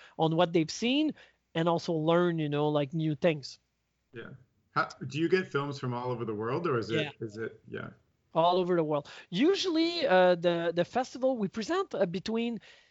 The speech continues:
Speaker 1: sixty and eighty animated shorts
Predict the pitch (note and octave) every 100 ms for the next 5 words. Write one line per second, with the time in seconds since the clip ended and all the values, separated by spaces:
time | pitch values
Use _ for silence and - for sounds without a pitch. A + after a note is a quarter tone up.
0 | _ - - - D#4 - - - C4+ C4+
1 | B3 F#3+ - - A3+ A#3+ A#3 A3+ A#3 A#3
2 | - _ _ F#3+ G3 G3+ G3+ F#3+ E3 -
3 | F#3+ G3 G3 -